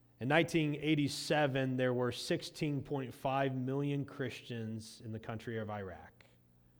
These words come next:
In two, two thousand thirteen, they estimated that there's four hundred and fifty thousand. Sixteen million Christians gone in a matter of twenty years.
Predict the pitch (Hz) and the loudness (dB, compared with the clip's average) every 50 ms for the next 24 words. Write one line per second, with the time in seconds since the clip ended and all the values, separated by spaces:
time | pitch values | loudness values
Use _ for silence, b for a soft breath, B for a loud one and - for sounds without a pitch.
0 | b b b b b b b b b b b b b b b b - 110 107 - | b b b b b b b b b b b b b b b b -10 -8 -8 -2
1 | - 143 156 147 - - - - - 160 156 151 156 143 156 151 143 - 151 151 | -2 -2 -2 -2 -6 -12 -6 0 2 4 4 6 4 4 2 0 0 0 0 -2
2 | 151 135 - - 131 120 120 120 120 120 117 113 110 113 123 127 - - 131 127 | -2 -4 -6 -6 -6 -4 -4 -4 -4 -2 -2 -2 -2 -2 -2 -4 -4 -6 -4 -2
3 | 123 123 123 117 104 110 - 120 110 - - - - 123 127 120 127 131 123 120 | 0 0 0 0 -2 -4 -4 -6 -6 -6 -8 -8 -6 -4 -4 -2 -2 -2 -2 -2
4 | 123 110 104 101 - - 117 113 113 113 110 107 - - 110 98 95 90 90 - | -2 -4 -4 -6 -6 -8 -10 -8 -8 -8 -10 -10 -10 -10 -10 -8 -8 -8 -10 -12
5 | - - 104 104 - - _ _ _ _ _ _ _ _ _ _ _ _ _ b | -16 -18 -20 -20 -20 -20 _ _ _ _ _ _ _ _ _ _ _ _ _ b
6 | b b b b b b b b b b b b _ _ - - - 151 147 - | b b b b b b b b b b b b _ _ -20 -8 -6 -6 -6 -6
7 | - - 165 147 139 143 143 127 113 113 117 117 117 117 117 120 117 120 117 117 | -8 -6 -4 -4 -2 -2 -2 -4 -4 -4 -4 -4 -4 -4 -4 -6 -6 -6 -8 -10
8 | - - 107 104 - - - 92 90 90 92 98 - - - - - - - _ | -10 -10 -10 -10 -10 -14 -16 -14 -14 -14 -14 -16 -16 -18 -20 -20 -20 -20 -20 _
9 | - 110 104 98 87 - 95 101 104 - _ _ _ _ _ _ _ b b b | -12 -10 -8 -8 -10 -12 -14 -18 -20 -20 _ _ _ _ _ _ _ b b b
10 | b b b b b _ 101 104 101 101 107 110 110 107 104 101 104 - - 107 | b b b b b _ -8 -6 -4 -2 -2 -2 -2 -2 -4 -6 -8 -10 -10 -10
11 | 98 95 95 87 85 80 78 - - - - - | -10 -10 -10 -12 -14 -14 -18 -20 -20 -20 -20 -20